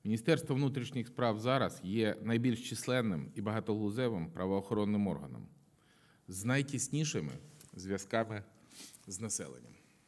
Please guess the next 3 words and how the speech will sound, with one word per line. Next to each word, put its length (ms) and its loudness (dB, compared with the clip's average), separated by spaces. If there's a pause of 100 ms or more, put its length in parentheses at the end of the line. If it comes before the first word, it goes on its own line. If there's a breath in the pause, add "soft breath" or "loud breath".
(160 soft breath)
І 60 0
сьогодні, 580 4 (840 soft breath)
може, 600 6